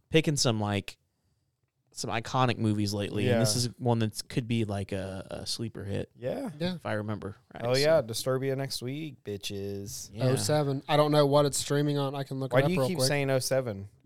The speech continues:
Speaker 3: It
Speaker 2: It's not a
Speaker 3: wasn't.
Speaker 2: remake.
Speaker 3: No, it's, well, okay.
Speaker 2: Is there another movie named Disturbia?
Speaker 3: Nope.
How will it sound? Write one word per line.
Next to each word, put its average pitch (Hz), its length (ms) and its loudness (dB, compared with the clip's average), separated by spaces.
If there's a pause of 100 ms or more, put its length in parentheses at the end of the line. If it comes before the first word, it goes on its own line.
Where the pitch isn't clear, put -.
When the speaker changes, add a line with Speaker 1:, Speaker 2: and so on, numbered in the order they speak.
(120)
Speaker 3:
It 120 60 -12
Speaker 2:
It's 131 80 -2
not 147 60 4
a 160 40 4
Speaker 3:
wasn't. 143 220 2
Speaker 2:
remake. 135 500 -6 (220)
Speaker 3:
No, 156 140 -8 (140)
it's, - 280 -8 (240)
well, 131 280 0 (180)
okay. 117 260 -8 (200)
Speaker 2:
Is 120 100 -4
there 123 140 4
another 127 340 2
movie 127 260 0
named 131 200 -2
Disturbia? 120 360 -6
Speaker 3:
Nope. 175 360 6